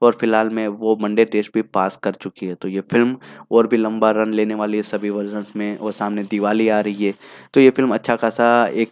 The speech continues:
ग्रोथ हासिल करेगी और एक अच्छा खासा कलेक्शन करके जाएगी। करीबन वर्ल्ड वाइड कलेक्शन इस फिल्म का दो सौ करोड़ के आसपास का हो सकता है।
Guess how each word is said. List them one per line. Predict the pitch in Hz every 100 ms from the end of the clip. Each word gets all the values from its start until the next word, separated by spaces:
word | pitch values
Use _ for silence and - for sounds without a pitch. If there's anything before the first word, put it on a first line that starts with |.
| -
ग्रोथ | 107 104 107 110
हासिल | 104 - 110
करेगी | 110 107 107 110
और | 107 123 127
एक | 131
अच्छा | - 110 - 123
खासा | 120 117 120
कलेक्शन | - 107 110 117
करके | 110 101 -
जाएगी। | 107 101 98 95
करीबन | - 107 117 120
वर्ल्ड | 113 110 113
वाइड | 117
कलेक्शन | - 110 113 - 110
इस | 110
फिल्म | 113 110
का | 107
दो | 101 107
सौ | -
करोड़ | 113 107 107
के | 104
आसपास | 98 - 98
का | - 117 - -
हो | 104
सकता | - 98 -
है। | 90 90